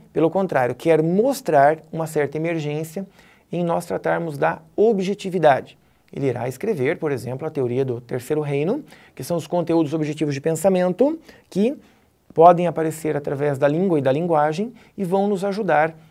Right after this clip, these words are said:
a sermos pessoas um tanto mais precisas, pessoas mais ordenadas em nosso discurso. Por fim, prezado aluno,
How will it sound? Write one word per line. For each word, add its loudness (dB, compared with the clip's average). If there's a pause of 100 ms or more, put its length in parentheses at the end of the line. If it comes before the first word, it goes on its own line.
(240)
a -6
sermos 0
pessoas -2
um -4
tanto -6
mais -6
precisas, -2 (440)
pessoas 0
mais -4
ordenadas 2
em -6
nosso -6
discurso. -4 (360)
Por -2
fim, -4
prezado -2
aluno, 0